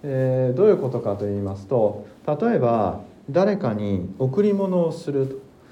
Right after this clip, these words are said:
この贈り物をするということは、その相手が、あー、敵ではないっていうこと、仲間ですよっていうことの証明になるわけで、自分と、おー、誰かとの関係を築くときに、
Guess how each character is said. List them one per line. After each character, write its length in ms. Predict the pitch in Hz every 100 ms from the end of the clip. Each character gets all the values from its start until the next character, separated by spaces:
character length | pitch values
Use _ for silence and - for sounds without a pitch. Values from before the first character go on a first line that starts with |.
| - - - -
こ 120 | 175
の 220 | 175 170
贈 400 | 156 147 147 233
り 100 | 233
物 320 | 226 220 208
を 80 | 202
す 200 | - -
る 160 | 190 185
と 120 | 160
い 120 | 135
う 80 | 127
こ 140 | 131
と 180 | 127 127
は、 400 | 107 120 104 87
そ 200 | - 180
の 300 | 180 170 147
相 260 | 101 143 185
手 240 | 185 202
が、 400 | 139 139 117 90 - - -
あ 460 | - 113 110 107 214
ー、 20 |
敵 240 | 135 131
で 100 | 202
は 160 | 214 156
な 180 | 139 180
い 60 |
っ 20 | 190
て 180 | -
い 80 | 110
う 60 | 107
こ 140 | 107
と、 400 | 104 98 87 - -
仲 300 | 120 131 220
間 160 | 226
で 100 | 214
す 160 | 175 -
よ 120 | 143
っ 60 | 151
て 120 | 120
い 40 |
う 40 | 107
こ 120 | 113
と 120 | 104
の 320 | 104 98 - - -
証 280 | - 151 165
明 160 | 160
に 140 | 156 143
な 140 | 131
る 100 | 113
わ 100 | 85
け 160 | - 92
で、 280 | 98 101 - - - - - -
自 180 | 123 135
分 340 | 180 185 185
と、 100 | 196 185 113 - -
お 260 | 117 117
ー、 40 | 110
誰 180 | 165
か 140 | 143 117
と 160 | -
の 140 | 151 104
関 420 | - 160 185 190
係 260 | - 185 180
を 200 | 180 165
築 340 | - 151 180
く 140 | 180 123
と 120 | 104
き 100 | -
に、 460 | 101 120 104 -